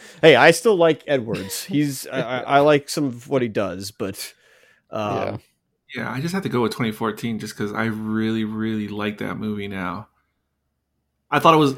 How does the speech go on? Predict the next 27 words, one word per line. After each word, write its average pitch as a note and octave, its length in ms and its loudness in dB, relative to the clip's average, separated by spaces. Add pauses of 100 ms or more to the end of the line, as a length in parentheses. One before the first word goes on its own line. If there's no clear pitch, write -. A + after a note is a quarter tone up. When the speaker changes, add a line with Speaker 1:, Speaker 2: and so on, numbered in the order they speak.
Speaker 3:
I, D3 240 0
I - 40 -2
said D3 200 -2
this C#3 100 -2
probably C3+ 260 2
last A2+ 300 0
time, A2+ 140 -2
I G2+ 80 -4
thought D3+ 160 2
it D3+ 60 4
was C#3+ 140 4
okay C3+ 380 2
when C3 100 0
I B2+ 60 2
watched B2+ 220 0
it B2 40 -14
at - 40 -18
the B2+ 60 -6
movies. C3 520 -4
That A#2 160 -2
was A2 140 -4
before B2 480 -6
me A#2+ 160 -6
getting A#2 240 -6
all A2 160 -8
into A#2 180 -12
Godzilla. A2+ 640 -8